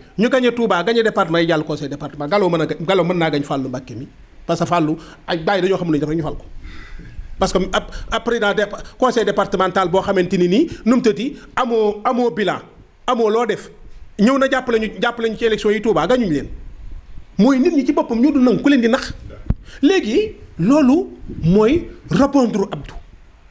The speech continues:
Maanaam, euh, mi ngi mel ni match bu yàqu, ñu tëggaat ko. Surprise day am.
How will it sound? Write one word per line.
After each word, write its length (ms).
Maanaam, 360
euh, 220
mi 140
ngi 120
mel 180
ni 60
match 260
bu 100
yàqu, 240
ñu 120
tëggaat 320
ko. 80
Surprise 340
day 120
am. 80